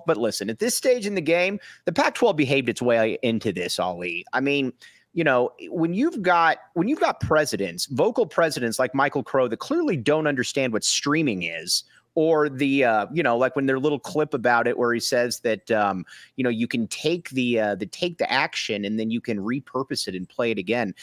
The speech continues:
Yeah, that's been around for about thirty years, dude. But you know, eh, you get so many, uh, people like that, and then they call it the truck stop conference. Not that he did, but the condescending look is just not a good look, especially when the other,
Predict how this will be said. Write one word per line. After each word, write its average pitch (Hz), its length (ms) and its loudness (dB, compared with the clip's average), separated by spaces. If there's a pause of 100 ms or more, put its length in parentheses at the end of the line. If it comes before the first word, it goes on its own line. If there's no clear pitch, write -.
(120)
Yeah, 285 140 4
that's 277 160 -2
been 247 120 2
around 175 240 2
for 175 60 0
about 127 260 2
thirty 120 220 2
years, 98 380 0
dude. 87 260 -8 (320)
But 165 460 2 (320)
you 233 80 2
know, 185 260 4 (220)
eh, - 100 -4 (140)
you 190 180 0
get 254 240 0
so 269 220 2
many, 302 220 0 (260)
uh, 139 280 2
people 220 320 -4
like 160 180 2
that, 147 260 2
and 143 100 0
then 147 120 0
they 139 80 0
call 120 180 0
it 92 60 -6
the 92 80 -14
truck - 340 -4
stop - 360 0
conference. 117 600 0
Not 123 220 2
that 117 80 -2
he 117 180 -4
did, 110 320 -2
but 131 300 2 (440)
the 160 140 0
condescending 226 800 0
look 165 220 4
is 120 100 -4
just 165 180 -2
not 160 220 4
a 175 60 0
good 156 260 0
look, 139 300 0
especially 240 500 0
when 190 140 2
the 165 180 0
other, 214 580 4